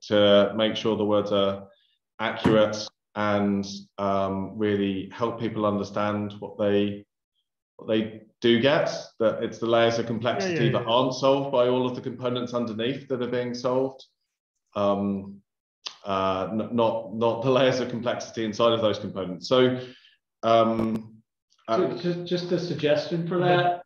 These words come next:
Speaker 3: uh, Angela, we, we've had dozens of comments, uh, in the document through the last few weeks. If, if you wouldn't mind just, uh, highlighting some of the areas where you have questions or where you think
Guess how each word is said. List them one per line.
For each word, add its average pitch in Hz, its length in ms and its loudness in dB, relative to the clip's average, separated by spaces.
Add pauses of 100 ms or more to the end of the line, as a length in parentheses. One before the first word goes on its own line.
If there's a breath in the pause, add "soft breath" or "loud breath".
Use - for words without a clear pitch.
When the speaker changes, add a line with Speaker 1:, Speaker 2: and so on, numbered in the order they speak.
Speaker 3:
uh, 135 220 -4
Angela, 151 520 2
we, 147 300 2
we've 143 140 -10
had 160 480 0 (500)
dozens 151 420 0
of - 120 -6
comments, 156 840 -4 (160)
uh, 113 160 -4
in 139 140 0
the 131 80 -2
document 151 600 -2
through 156 120 -6
the 147 80 -4
last 156 300 0
few 160 180 -4
weeks. 160 340 -4
If, 135 160 -8
if 143 160 -10
you 156 100 -2
wouldn't 156 220 2
mind 139 380 0
just, - 440 -8
uh, 120 160 -4
highlighting 135 540 0
some 139 160 -8
of 131 60 -6
the 127 60 -8
areas 135 640 -2
where 120 500 -6 (100)
you 127 120 -10
have - 180 -6
questions 165 640 -2
or 120 180 -2
where 117 540 -6
you 123 100 -14
think 123 380 -10